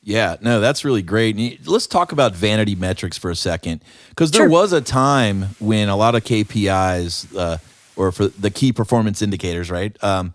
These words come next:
Speaker 2: Yep.
Speaker 1: that people would be like, "Oh, we wanna increase our likes," or, "We wanna increase
Speaker 2: Sure.
Speaker 1: our, our, uh, our followers." Is that still, are there still companies that want that? Or is that, is, is it kind of known these days that that stuff is, doesn't really matter, or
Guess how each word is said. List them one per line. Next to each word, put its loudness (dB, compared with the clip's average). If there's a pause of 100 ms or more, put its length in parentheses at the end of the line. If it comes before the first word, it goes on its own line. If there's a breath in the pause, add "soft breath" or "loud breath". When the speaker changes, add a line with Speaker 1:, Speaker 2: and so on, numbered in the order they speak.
Speaker 2:
Yep. 0
Speaker 1:
that 0
people 2
would 2
be 2
like, -2
"Oh, 4
we 4
wanna 0
increase -2
our 0
likes," -6
or, -4
"We 0
wanna 2
increase 0
Speaker 2:
Sure. 2
Speaker 1:
our, 0 (420 soft breath)
our, 0
uh, 0
our 0
followers." 0
Is -2
that 2
still, 2
are 4
there 2
still 0
companies -2
that 0
want 0
that? 2
Or 4
is 0
that, 2
is, 0 (340 soft breath)
is 2
it -2
kind 2
of 0
known 4
these 2
days 0
that -4
that -4
stuff -2
is, -4 (100)
doesn't -2
really -2
matter, 2
or 4